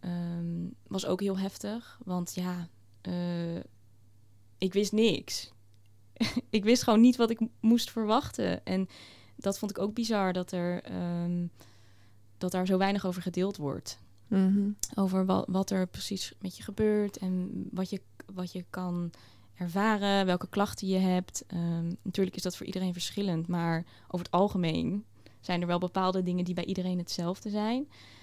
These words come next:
Speaker 1: En, ehm, ik merkte dat ik, eh, na die bevalling heel veel afviel. Ik gaf borstvoeding. Eh,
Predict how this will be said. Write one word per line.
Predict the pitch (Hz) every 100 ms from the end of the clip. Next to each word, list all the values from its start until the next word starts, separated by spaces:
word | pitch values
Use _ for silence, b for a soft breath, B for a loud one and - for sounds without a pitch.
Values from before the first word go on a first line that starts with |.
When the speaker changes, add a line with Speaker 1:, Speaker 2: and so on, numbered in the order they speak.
| B B B B -
Speaker 1:
En, | 202 196 196 202 196 -
ehm, | 196 190 190 190 190 185 185 185 185 180 - - - - - - - - - - - - - - - - - -
ik | - 196
merkte | 196 196 196 196 196
dat | 180 185 -
ik, | 180 175 - - - - - - - - - - - -
eh, | 185 180 180
na | 180 185 185
die | 190
bevalling | 175 180 180 185 185 180 175 - - - - - - - - - - - - -
heel | 190 190
veel | 185
afviel. | - - 175 170 170 - -
Ik | -
gaf | 175 165
borstvoeding. | 185 - 202 190 196 214 254 B B B B B B B B B
Eh, | -